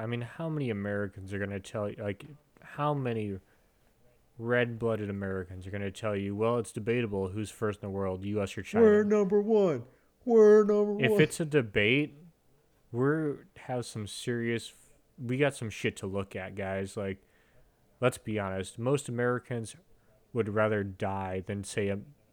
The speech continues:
Speaker 1: another country is close to being where we are on the world stage. And it's not uncommon. Many people think China's and the U S are tied for number one,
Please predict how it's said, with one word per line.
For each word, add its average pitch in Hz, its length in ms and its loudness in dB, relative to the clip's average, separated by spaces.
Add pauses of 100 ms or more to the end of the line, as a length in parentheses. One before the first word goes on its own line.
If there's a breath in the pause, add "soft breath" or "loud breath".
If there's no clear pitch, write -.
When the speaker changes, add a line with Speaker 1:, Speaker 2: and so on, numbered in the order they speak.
(180)
Speaker 1:
another 107 360 0
country 101 440 -6
is 90 120 -6
close 113 720 2
to - 140 -6
being 98 340 -4
where 95 240 -4
we 101 240 -2
are 90 380 -6 (400 soft breath)
on 113 160 -2
the 104 60 -6
world 101 340 -4
stage. 95 560 -6 (420 soft breath)
And 120 100 6
it's 143 200 2
not 143 180 -2
uncommon. 117 560 -4 (240)
Many 139 220 -2
people 143 320 -6
think 110 200 -8
China's 104 520 -6 (600 soft breath)
and 113 160 -6
the 110 60 -2
U 107 160 0
S 101 220 -4
are 98 40 -6
tied 101 320 -2
for 104 120 -10
number 98 260 -6
one, 92 280 -8